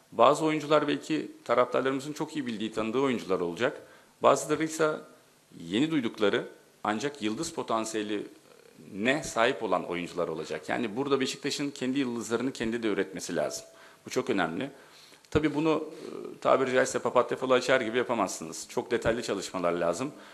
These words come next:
E, şunu, e, çok net bir şekilde söyleyeyim,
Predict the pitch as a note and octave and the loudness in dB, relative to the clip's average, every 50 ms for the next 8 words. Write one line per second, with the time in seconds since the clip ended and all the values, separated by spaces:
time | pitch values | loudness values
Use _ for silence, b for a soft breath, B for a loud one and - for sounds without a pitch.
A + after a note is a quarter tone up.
0 | B B B B - - - - - B2+ B2+ C3 B2+ A2 - - - - A#1+ G#1 | B B B B -14 -10 -8 -6 -4 -2 0 0 0 -2 -4 -6 -8 -8 -8 -8
1 | G1+ - - - - - - - - B2+ A2+ - A#2+ B2 B2 - B2 - B2+ A2+ | -8 -10 -12 -14 -16 -16 -16 -6 -6 -6 -4 -2 -2 -4 -4 -4 -6 -8 -6 -6
2 | - A2+ G#2+ A2 G#2 - - G#2+ G#2 A2 A#2+ C3 - - - | -8 -4 -4 -4 -2 2 2 2 4 4 2 -2 -4 -8 -12